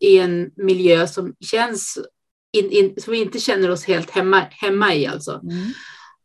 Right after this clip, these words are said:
Speaker 1: Och att, eh, du, när du pratade om hur du hanterar ditt liv, så pratade du om att det var viktigt med plate-, planering, rutiner,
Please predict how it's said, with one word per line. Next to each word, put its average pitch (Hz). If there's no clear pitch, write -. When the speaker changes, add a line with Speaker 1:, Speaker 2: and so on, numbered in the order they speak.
Speaker 1:
Och 190
att, -
eh, 196
du, 208
när 202
du 196
pratade 196
om 180
hur 190
du 247
hanterar 190
ditt 165
liv, 165
så 170
pratade 170
du 165
om 170
att 165
det 175
var 170
viktigt 170
med 165
plate-, -
planering, 226
rutiner, 185